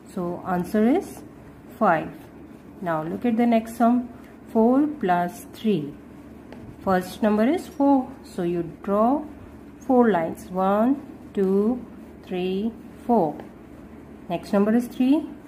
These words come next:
One, two, three. Total lines are one, two, three, four, five, six, seven. So, answer is seven. Now, next sum. Six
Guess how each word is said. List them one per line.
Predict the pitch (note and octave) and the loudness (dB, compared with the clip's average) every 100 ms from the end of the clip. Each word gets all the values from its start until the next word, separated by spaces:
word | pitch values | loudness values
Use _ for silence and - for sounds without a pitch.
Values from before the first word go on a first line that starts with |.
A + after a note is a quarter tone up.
| - | -12
One, | E3+ F3+ F#3 G#3 B3+ - - | -2 0 2 2 0 -4 -6
two, | F3 E3+ F3 G3 - | -2 -2 -2 -6 -4
three. | B3 G3+ C#3 - - - - - | 0 0 0 -10 -18 -18 -20 -10
Total | E3+ D#3+ F#3+ | -8 -2 0
lines | G3 G#3+ G#3+ | 2 2 2
are | B3 F4 - - - - - - | 2 2 -2 -16 -20 -20 -20 -14
one, | F3 F3 F3+ G3 A3+ D4 - - | -4 0 2 2 2 0 -4 -8
two, | - F#3 G3 G#3 B3 - - | -2 2 2 2 0 -4 -6
three, | F#3 F3+ F#3 F#3+ G3 - | -2 0 0 -2 -6 -4
four, | G#3+ B3 D#4+ - - - - - - | 0 2 2 -2 -18 -20 -20 -14 0
five, | F#3+ F3+ F3+ A3 D4 | 4 6 4 2 -2
six, | - - E3 F3 G#3+ - | -4 -4 -2 -2 -6 -12
seven. | - C#4 C4+ E3+ C#3 - - - - - | -4 0 2 2 -4 -10 -18 -18 -20 -8
So, | F3 | -2
answer | D#3 D#3 F#3+ A3 | 0 0 0 2
is | G4 - - - - - - - | 2 0 -12 -18 -20 -20 -20 -20
seven. | - - A3 F3+ D#3 D#3 - - - - - - - - - | -8 2 4 4 0 -4 -12 -18 -20 -20 -20 -20 -20 -14 -2
Now, | F3+ | 2
next | A3 B3 B3 - - | 4 2 0 -10 -6
sum. | F#3 D3+ D3+ - - - - - - - - - | -4 -2 -4 -10 -18 -20 -20 -20 -20 -20 -20 -18
Six | - - C4 - - | -6 2 2 0 -10